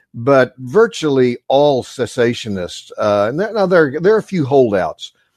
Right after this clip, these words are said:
but the vast majority of them now acknowledge that the perfect, when you look at it in its full context, is a reference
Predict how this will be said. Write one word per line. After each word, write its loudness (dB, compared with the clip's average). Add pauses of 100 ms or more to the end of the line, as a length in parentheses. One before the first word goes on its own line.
(220)
but -8
the 0
vast 2
majority -2
of -8
them -14 (440)
now 0
acknowledge -2
that -2
the -8
perfect, -4 (220)
when -4
you -2
look 0
at 2
it -2
in -2
its -6
full -2
context, -4
is -8
a 0
reference -4